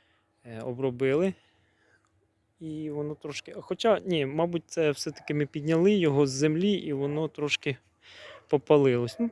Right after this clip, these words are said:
не знаю. Е, в принципі, що воно таке. Ось ми вже, якби, не надіюсь на щось,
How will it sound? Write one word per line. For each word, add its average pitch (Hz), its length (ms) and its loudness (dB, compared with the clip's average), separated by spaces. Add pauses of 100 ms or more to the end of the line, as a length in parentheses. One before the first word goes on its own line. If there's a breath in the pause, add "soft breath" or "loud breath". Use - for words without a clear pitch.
не 202 200 2
знаю. 107 320 -4 (640)
Е, 123 280 -6
в - 920 -20
принципі, 135 380 -8
що 147 160 -6
воно 139 200 -2
таке. 233 440 -2
Ось - 540 -4
ми 160 140 2
вже, 151 360 0
якби, 156 500 2
не 185 260 4
надіюсь 151 600 0
на 147 240 2
щось, - 440 -4